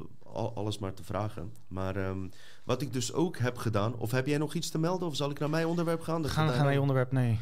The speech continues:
Speaker 2: nee, nee, is goed.
Speaker 1: Ja, eh, heeft iemand je al gebeld?
Speaker 2: Nee, niemand, eh, mensen, wil jullie bellen? Maar je mag bellen, hè? Vandaag mag je bellen.
Speaker 1: Ja.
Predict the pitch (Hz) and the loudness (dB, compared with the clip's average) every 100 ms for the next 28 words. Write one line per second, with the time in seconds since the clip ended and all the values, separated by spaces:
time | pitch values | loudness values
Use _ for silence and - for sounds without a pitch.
0 | 113 113 104 101 95 87 - 143 107 107 | 2 2 4 2 0 -2 0 2 2 2
1 | 110 117 117 117 104 95 98 - 135 131 | 2 2 2 0 -2 -2 -2 2 2 2
2 | 156 160 160 151 147 165 190 - - - | 0 0 0 -2 0 0 -2 -6 -10 -10
3 | - - 127 139 127 135 123 113 123 117 | -10 -4 -2 0 0 0 0 0 2 2
4 | 127 147 110 104 98 120 120 107 139 190 | 2 2 2 2 4 4 6 6 4 2
5 | 196 107 110 113 123 104 120 135 110 117 | -2 0 4 4 4 4 4 2 4 2
6 | 127 95 87 85 117 90 82 - 101 92 | 2 2 2 2 2 2 -4 -6 -2 -2